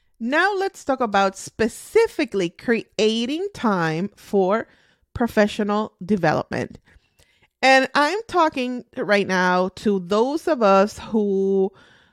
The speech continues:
work on our businesses full time. Because that, that's where I am. That is my reality right now, and it has been for the past four years. It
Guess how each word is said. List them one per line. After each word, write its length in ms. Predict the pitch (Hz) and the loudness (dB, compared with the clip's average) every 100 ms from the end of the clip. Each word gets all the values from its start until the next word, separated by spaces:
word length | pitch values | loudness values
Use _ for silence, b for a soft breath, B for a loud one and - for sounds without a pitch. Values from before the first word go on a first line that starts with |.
| b _ _ _ | b _ _ _
work 600 | 226 220 240 247 254 262 - | -6 4 6 6 4 2 0
on 380 | 208 208 202 - | 2 4 2 2
our 200 | 190 185 | 2 2
businesses 880 | 170 180 175 220 226 - 247 262 - - | 2 2 2 0 -2 2 2 2 -4 -20
full 320 | - 208 190 | -6 0 0
time. 260 | - 151 76 - _ _ _ - b b b b b b _ _ _ _ _ _ - 196 185 | -2 -6 -6 -12 _ _ _ -20 b b b b b b _ _ _ _ _ _ -16 -14 -2
Because 640 | 277 247 285 240 226 - - | 0 0 2 4 4 0 -4
that, 420 | 196 214 226 208 | 2 4 4 2
that's 320 | 233 302 - | 2 2 -4
where 680 | 226 220 202 208 226 208 - - | -12 -10 -8 2 4 4 2 0
I 340 | 190 180 180 - | 0 0 -2 -4
am. 400 | 170 180 240 240 | -2 0 0 2
That 200 | 208 - | 2 2
is 320 | 185 185 185 | 0 -2 -2
my 220 | 196 196 185 | -4 -2 0
reality 720 | 170 175 170 170 175 175 175 | -2 0 0 0 -2 -4 -6
right 320 | 170 170 120 | 0 0 0
now, 240 | 170 180 | -2 0
and 100 | 208 | 0
it 100 | 196 | -2
has 320 | 180 196 175 - | -6 -4 -4 -4
been 200 | 185 180 | -8 -8
for 180 | - 170 | -6 -6
the 80 | |
past 500 | 160 185 170 165 - | -6 -6 -4 -4 -6
four 280 | - - 185 | -20 -6 -4
years. 760 | 165 147 156 185 247 359 359 - b b b b b _ | -4 -4 -4 0 2 2 0 -8 b b b b b _
It 280 | 285 359 440 | 2 4 4